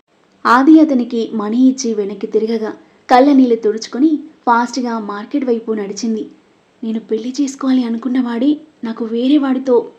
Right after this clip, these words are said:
పెళ్లి జరిగేలా చేస్తున్నాడా? ఆయనకు దగ్గరవ్వాలని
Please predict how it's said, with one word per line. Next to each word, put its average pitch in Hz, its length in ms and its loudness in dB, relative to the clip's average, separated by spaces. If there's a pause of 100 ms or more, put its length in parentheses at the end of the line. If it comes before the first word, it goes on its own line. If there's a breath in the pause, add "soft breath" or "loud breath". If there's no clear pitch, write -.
పెళ్లి 247 200 0
జరిగేలా 262 340 0 (100)
చేస్తున్నాడా? 226 540 -8 (720)
ఆయనకు 247 280 -2
దగ్గరవ్వాలని 262 960 2